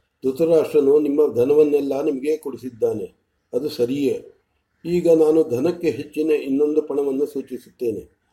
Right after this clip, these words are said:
ನೀವು ನಮ್ಮನ್ನು ಸೋಲಿಸಿದರೆ ನಾವು ಜಿಂಕೆ ಚರ್ಮವನ್ನು ಉಟ್ಟು ಕಾಡಿಗೆ ಹೋಗಿ ಅಲ್ಲಿ ಹನ್ನೆರಡು ವರ್ಷ ವಾಸವಾಗಿದ್ದು ಅನಂತರ ಹದಿಮೂರನೆಯ ವರ್ಷವನ್ನು ಅಜ್ಞಾತವಾಗಿ ಕಳೆಯುತ್ತೇವೆ.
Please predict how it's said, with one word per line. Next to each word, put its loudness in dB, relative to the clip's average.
ನೀವು 4
ನಮ್ಮನ್ನು 2
ಸೋಲಿಸಿದರೆ 0
ನಾವು -2
ಜಿಂಕೆ 2
ಚರ್ಮವನ್ನು 4
ಉಟ್ಟು -4
ಕಾಡಿಗೆ -2
ಹೋಗಿ -4
ಅಲ್ಲಿ 0
ಹನ್ನೆರಡು 2
ವರ್ಷ 6
ವಾಸವಾಗಿದ್ದು 0
ಅನಂತರ 2
ಹದಿಮೂರನೆಯ 2
ವರ್ಷವನ್ನು -2
ಅಜ್ಞಾತವಾಗಿ 0
ಕಳೆಯುತ್ತೇವೆ. -2